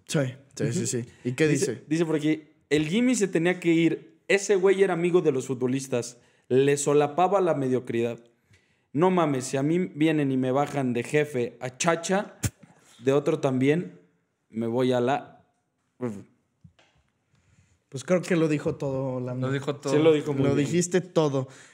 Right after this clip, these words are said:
Speaker 1: Eh, ojo, eh, antes de ya seguir hablando con lo del Jimmy, dice Joel Wiki, "Presente tul, profe".
Speaker 2: Oye, pues, <laughs> por aquí nos dice Lamine Yamal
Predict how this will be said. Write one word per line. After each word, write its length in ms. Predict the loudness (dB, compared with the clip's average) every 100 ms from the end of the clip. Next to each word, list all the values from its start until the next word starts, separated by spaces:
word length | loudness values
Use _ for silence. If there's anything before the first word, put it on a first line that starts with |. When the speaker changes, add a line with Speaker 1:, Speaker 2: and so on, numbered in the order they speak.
| _ 0
Speaker 1:
Eh, 280 | 2 2 0
ojo, 480 | -2 0 0 0 2
eh, 280 | 2 4 2
antes 560 | 2 2 0 0 2
de 100 | 2
ya 140 | 2 0
seguir 260 | 0 0
hablando 420 | 2 2 0 0 0
con 520 | 0 2 0 0 2
lo 100 | 2
del 160 | 0
Jimmy, 260 | 0 0 0
dice 280 | 0 0 0
Joel 240 | 4 4
Wiki, 400 | 4 2 0 -8 -10 _ _ 0
"Presente 600 | 0 2 2 2 2 2
tul, 400 | 2 2 2 0
profe". 640 | 0 2 2 0 -4 -6 -6 0
Speaker 2:
Oye, 340 | 2 2 0 -4
pues, 180 | -12 -12 -8 -4
<laughs> 2000 | -2 0 0 0 -4 -4 -8 -6 -6 -6 -8 -14 -16 -20 -20 -20 -16 -12 -12 -2
por 140 | 2 2
aquí 160 | 2
nos 120 | 0
dice 220 | 0 2 2
Lamine 300 | 2 2 2
Yamal 340 | 2 2